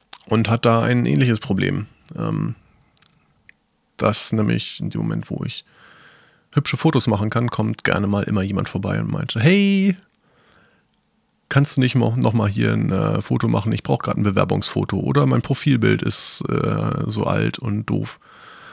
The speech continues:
Oder, ähm, du machst ja auch Fotobearbeitung, kannst mir mal helfen,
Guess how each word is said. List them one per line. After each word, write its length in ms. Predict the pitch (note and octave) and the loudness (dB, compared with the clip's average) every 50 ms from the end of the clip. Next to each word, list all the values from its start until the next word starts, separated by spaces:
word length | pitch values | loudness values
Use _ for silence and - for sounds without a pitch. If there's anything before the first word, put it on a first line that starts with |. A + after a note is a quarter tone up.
| - - - _ _ _ _ _ _ _ _ _ _ | -20 -20 -20 _ _ _ _ _ _ _ _ _ _
Oder, 640 | - C#3 D3 C#3+ C#3+ C#3 C#3 C#3+ C#3 C3 B2 B2+ B2 | 2 4 6 8 8 8 6 6 4 4 4 2 4
ähm, 180 | C3 C3 B2+ | 4 2 2
du 80 | B2 C3+ | 4 4
machst 240 | C#3 C#3 C3+ - - | 4 4 4 2 2
ja 60 | B2 | 0
auch 80 | B2 - | 0 2
Fotobearbeitung, 720 | - E3+ D3 D3+ B2+ - - - B2+ A#2 A#2 - A2+ A2 | 2 2 2 2 2 2 2 2 2 2 2 2 2 2
kannst 180 | A2 A#2+ A#2+ - | 2 2 0 0
mir 80 | B2+ A2+ | 0 0
mal 160 | G#2+ G#2+ G#2 | 2 2 2
helfen, 480 | G#2 G#2+ G#2+ - G#2+ G2+ G2+ G#2+ - | 2 0 0 2 2 2 2 0 -2